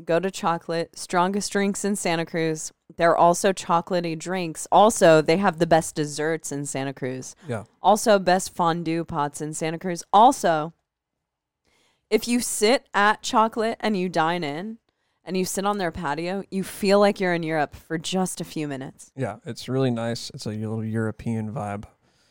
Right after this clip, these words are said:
Speaker 2: which I guess most people listening to this won't ever do that. But remember, Cheney, we were offering the Copper
Speaker 1: Dude,
Speaker 2: Crab
Speaker 1: I was gonna bring that up.
Speaker 2: sweepstakes?
Speaker 1: I was thinking that we, uh,
Speaker 2: <laughs>
Speaker 1: we're total assholes for not.
Speaker 2: Well, wait a minute. Why can't we do it? We said
Speaker 1: No,
Speaker 2: we were
Speaker 1: no,
Speaker 2: gonna
Speaker 1: no.
Speaker 2: do
Speaker 1: I
Speaker 2: it.
Speaker 1: was just thinking that we were,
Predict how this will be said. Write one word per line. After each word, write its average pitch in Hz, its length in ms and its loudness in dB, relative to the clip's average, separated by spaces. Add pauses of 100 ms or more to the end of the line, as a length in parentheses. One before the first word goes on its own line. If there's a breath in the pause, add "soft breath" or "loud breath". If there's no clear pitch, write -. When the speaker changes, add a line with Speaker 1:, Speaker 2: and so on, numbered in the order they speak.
(180)
Speaker 2:
which 156 400 4
I 131 140 4
guess 165 360 2
most 139 300 4
people 139 180 2
listening 127 280 2
to 113 60 4
this 113 180 2
won't 117 320 -2
ever 120 160 -2
do 120 140 -4
that. 131 220 -2
But 123 360 0
remember, 147 220 2
Cheney, 165 260 0
we 139 140 2
were 123 140 2
offering 123 540 2
the 113 220 4
Copper 123 340 0
Speaker 1:
Dude, 254 80 -2
Speaker 2:
Crab 240 180 4
Speaker 1:
I 226 60 6
was 330 160 2
gonna 359 180 4
bring 214 260 2
that 202 180 4
up. 196 160 4
Speaker 2:
sweepstakes? - 240 -4
Speaker 1:
I 208 80 4
was 254 120 0
thinking 339 420 2
that 262 180 4
we, 233 400 0
uh, 175 540 4
Speaker 2:
<laughs> - 80 -10
Speaker 1:
we're 202 520 2 (160)
total 180 380 2
assholes 143 840 -4 (360)
for 196 200 -6
not. 165 400 2 (640)
Speaker 2:
Well, 160 120 6
wait 262 120 8
a 208 60 6
minute. 120 140 0
Why 156 220 6
can't 196 220 0
we 185 80 -2
do 240 160 -2
it? 196 160 -8
We 135 120 -6
said - 140 -2
Speaker 1:
No, 277 100 6
Speaker 2:
we 277 40 6
were 277 60 6
Speaker 1:
no, - 60 -
Speaker 2:
gonna 277 120 8
Speaker 1:
no. 254 60 6
Speaker 2:
do 226 60 6
Speaker 1:
I 233 80 6
Speaker 2:
it. - 20 6
Speaker 1:
was 269 140 2
just 294 120 -6
thinking 320 280 0
that 285 140 6
we 220 140 4
were, 220 300 6